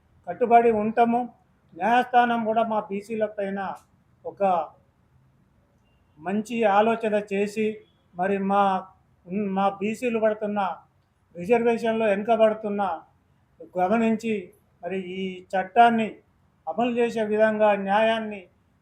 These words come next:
మాకు చట్టసభ చట్టంలోనే మరి న్యాయస్థానంలోనే మాకు న్యాయం జరుగుతుందని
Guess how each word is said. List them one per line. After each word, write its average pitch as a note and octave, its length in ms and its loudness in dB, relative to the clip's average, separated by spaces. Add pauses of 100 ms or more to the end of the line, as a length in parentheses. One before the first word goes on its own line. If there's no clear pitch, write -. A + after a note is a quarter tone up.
మాకు F#3 520 -4 (100)
చట్టసభ G#3+ 560 0 (600)
చట్టంలోనే A3 840 0 (360)
మరి F#3 420 -6
న్యాయస్థానంలోనే G#3+ 1080 0 (360)
మాకు F#3 220 -2
న్యాయం F#3+ 340 -2
జరుగుతుందని G3 720 -4